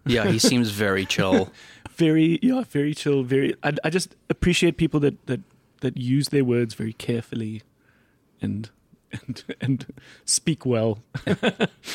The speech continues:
Speaker 2: Um, but yeah, great to always catch up with those people. It's great to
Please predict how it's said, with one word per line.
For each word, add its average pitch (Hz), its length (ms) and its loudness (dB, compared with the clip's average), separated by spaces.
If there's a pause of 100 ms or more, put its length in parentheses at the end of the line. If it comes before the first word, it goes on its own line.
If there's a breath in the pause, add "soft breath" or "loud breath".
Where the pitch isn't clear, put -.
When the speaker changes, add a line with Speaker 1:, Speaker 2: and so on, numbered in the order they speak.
(400 loud breath)
Speaker 2:
Um, 160 380 4
but 160 140 2
yeah, 156 240 4
great 165 340 2
to 160 120 0
always 156 260 4
catch - 300 0
up 139 160 -2
with 139 120 0
those 139 200 2
people. 135 720 0
It's - 260 -6
great 139 300 0
to 135 260 4